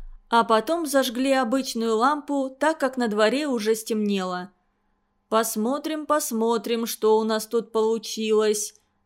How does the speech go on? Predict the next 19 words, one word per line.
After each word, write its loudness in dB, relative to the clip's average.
говорил 4
Михалыч, -4
надевая 0
очки -4
и -2
бережно -4
вынимая -2
из -4
закрепителя -2
и -2
снова 0
ополаскивая -2
в -4
воде -4
одну 0
за -2
другой 4
все -2
пластинки. -6